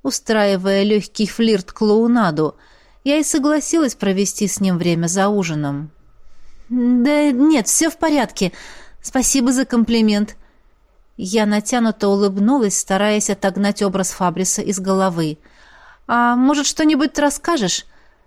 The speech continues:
Я с удовольствием послушаю любые истории о твоих заданиях в С Б Ц. Вообще, какие предпочитаешь брать? В рамках Цварга или чтобы посмотреть другие миры Федерации?»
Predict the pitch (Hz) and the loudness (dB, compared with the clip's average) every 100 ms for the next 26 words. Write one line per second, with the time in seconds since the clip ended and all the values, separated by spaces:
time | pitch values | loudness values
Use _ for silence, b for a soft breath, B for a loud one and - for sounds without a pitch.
0 | - 226 254 240 226 254 254 269 - 320 | -6 -2 0 0 0 2 0 -2 0 -2
1 | 302 285 - 247 - 247 240 233 208 254 | 0 -2 0 0 0 2 2 2 2 2
2 | 302 320 - - 240 190 185 190 190 190 | 2 0 -2 0 0 2 0 0 0 0
3 | 185 208 190 185 180 180 185 - - 190 | 0 -2 0 0 0 0 -2 -4 -4 -4
4 | 175 180 196 - 185 165 165 b b b | -2 -4 -4 -2 -2 -4 -6 b b b
5 | b b b b 254 277 - 294 294 - | b b b b -4 -2 0 -2 -4 -6
6 | 311 - 339 220 185 - 220 247 - 196 | -4 0 0 0 -2 -4 -4 -4 0 0
7 | 190 214 202 180 - - _ _ _ _ | 0 0 0 -2 -14 -20 _ _ _ _
8 | - 208 240 247 262 - 277 359 349 208 | -6 -2 0 2 0 -2 0 2 2 2
9 | 214 240 247 247 254 - 254 247 262 208 | 2 0 -2 -2 -2 0 0 0 0 0
10 | 247 220 233 220 220 233 220 220 277 294 | 0 2 2 4 4 0 -2 0 2 0
11 | - - 175 156 151 | 0 -2 -2 -2 -6